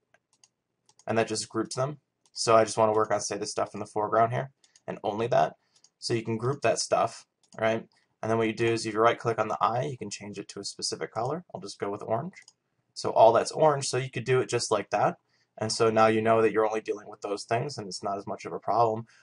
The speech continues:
Or if you don't wanna deal with seeing all these other layers or clicking something else accidentally, what you can also do in Photoshop C S six and above is come up here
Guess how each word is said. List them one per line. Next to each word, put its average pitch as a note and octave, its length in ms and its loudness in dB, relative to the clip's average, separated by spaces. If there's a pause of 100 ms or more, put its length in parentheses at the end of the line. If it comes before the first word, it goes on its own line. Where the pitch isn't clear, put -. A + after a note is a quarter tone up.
(100)
Or A#2 160 6
if A2+ 140 2
you A#2 40 2
don't A2+ 120 6
wanna A#2 160 4
deal A2+ 240 4
with A2 220 6
seeing A2+ 300 -2
all A2 120 2
these A2 100 -2
other A2 180 -2
layers A#2 720 6
or F#2+ 60 -10
clicking - 340 -8
something G2+ 300 -6
else A#2+ 240 2
accidentally, G2 480 0
what G2 100 -6
you E2 60 -20
can G#2 100 -8
also C3 240 -2
do A2 200 2
in G#2+ 100 -4
Photoshop G#2+ 480 -2
C - 160 -2
S G#2+ 100 -4
six A2 180 -4
and G#2+ 120 -8
above A2+ 260 4
is G#2 140 -6
come A2+ 200 -4
up A2 160 0
here B2+ 360 0